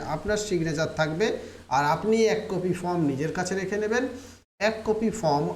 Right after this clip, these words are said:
আপনি বিএলওকে দিয়ে দেবেন। সে-, সেটা বিএলও কি করবে? ব্লকে গিয়ে ইআরও, ইআরওর কাছে জমা করে দেবেন, ঠিক আছে। তো এসআইআর বা এই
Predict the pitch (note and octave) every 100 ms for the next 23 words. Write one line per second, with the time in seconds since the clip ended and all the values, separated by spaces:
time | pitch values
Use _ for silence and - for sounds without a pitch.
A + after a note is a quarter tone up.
0 | D#3 D3+ E3+ G3+ D3 C#3+ D3 C#3+ C#3+ F3
1 | B2+ B2 A2+ A2 A2 - - - _ -
2 | E3+ F#3 - F#3 F3 A3 F3 F#3 G3 G#3
3 | G#3+ G3 G3 F#3+ A3 E3 D3 D3+ G3+ F3+
4 | C#3+ D#3+ F#3+ G3 G#3 A3+ A3+ - D#3 D#3
5 | E3 F#3 G3 E3+ E3+ A3 - - - -
6 | _ _ _ G3 G#3 G3+ G3+ G3+ G#3 D#3+
7 | G#3+ F3+ E3 C3+ A#2+ A2 G#2+ A2 A#2 -
8 | - C4 C#4 - - - - - _ _
9 | _ - D#3+ D#3 D#3 D#3+ A3+ A3+ - F#3
10 | F#3 F#3+ F3+ C#3+ C3+ D3 F3+ C3 C3 D3
11 | C#3+ D3 D3 - - F#3